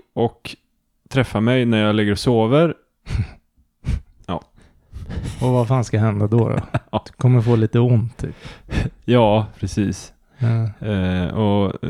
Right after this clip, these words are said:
Speaker 1: Ninja Penguin skriver: "Jag är elektriker. Jag har bara hört talas om att detta har hänt två gånger, eh, under hela min karriär. Och, eh,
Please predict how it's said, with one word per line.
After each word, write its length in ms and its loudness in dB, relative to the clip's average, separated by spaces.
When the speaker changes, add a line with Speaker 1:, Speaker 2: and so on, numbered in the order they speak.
Speaker 1:
Ninja 340 4
Penguin 480 2
skriver: 500 0
"Jag 200 2
är 60 4
elektriker. 640 -2
Jag 200 2
har 160 2
bara 300 0
hört 160 0
talas 300 0
om 360 -2
att 160 -8
detta 220 -4
har 60 2
hänt 360 -2
två 200 2
gånger, 500 0
eh, 480 -4
under 260 0
hela 180 0
min 120 -2
karriär. 440 0
Och, 540 -4
eh, 600 0